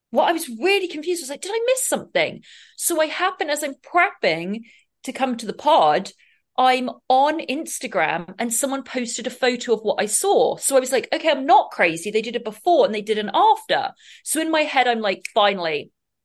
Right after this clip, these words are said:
the greatest words you can tell a Taurian is 'You are right.'" And I, and as a proud Taurus,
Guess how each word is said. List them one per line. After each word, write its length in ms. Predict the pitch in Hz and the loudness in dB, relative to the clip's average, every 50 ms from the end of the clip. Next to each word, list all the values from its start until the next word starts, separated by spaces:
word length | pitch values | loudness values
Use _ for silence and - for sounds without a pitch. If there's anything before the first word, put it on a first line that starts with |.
| _ _ _ | _ _ _
the 180 | - 220 214 - _ _ _ | -10 -10 -10 -10 _ _ _
greatest 560 | - 220 220 240 240 254 233 - 294 - - | -4 2 4 4 4 2 0 -4 -8 -8 -2
words 280 | 226 226 311 - 302 - | 2 4 4 4 2 -2
you 60 | - | -6
can 120 | - 220 202 | -12 -12 -10
tell 240 | - 220 208 208 | -6 -4 -4 -4
a 40 | 202 | -4
Taurian 680 | 202 - - 196 190 185 185 180 175 170 160 160 165 - - | -6 -6 -4 -2 -2 0 0 0 0 0 -2 -2 -4 -8 -10
is 200 | 185 170 - 175 | -10 -10 -10 -8
'You 320 | 165 185 190 190 180 - | -6 -4 -4 -2 -2 0
are 200 | - 160 165 165 | 2 2 2 2
right.'" 460 | 156 160 160 170 208 262 - - - - - _ - - - _ | 2 4 4 4 4 2 0 -4 -10 -14 -14 _ -20 -20 -8 _
And 160 | - 226 214 | 0 2 4
I, 260 | 214 214 220 220 202 - - - | 4 4 4 4 2 -2 -4 -2
and 280 | - 196 202 202 202 190 | 0 2 2 2 2 0
as 160 | 185 208 226 | 0 -2 -2
a 40 | 214 | -6
proud 420 | - - 226 233 220 220 233 226 | -10 -6 -2 0 0 0 0 -2
Taurus, 360 | - - 226 220 214 196 202 | -2 -2 -2 -2 -2 -4 -6